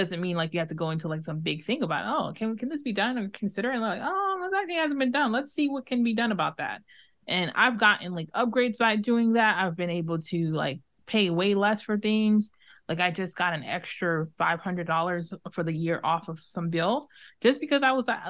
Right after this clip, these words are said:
like, she's like, "We can't go any lower." And I said, "Well, can you check today? Like, can you?" And she's like, "Oh, okay."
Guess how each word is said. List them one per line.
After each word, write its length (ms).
like, 140
she's 120
like, 200
"We 120
can't 280
go 120
any 200
lower." 300
And 140
I 80
said, 160
"Well, 100
can 160
you 120
check 260
today? 380
Like, 140
can 140
you?" 180
And 100
she's 120
like, 140
"Oh, 200
okay." 300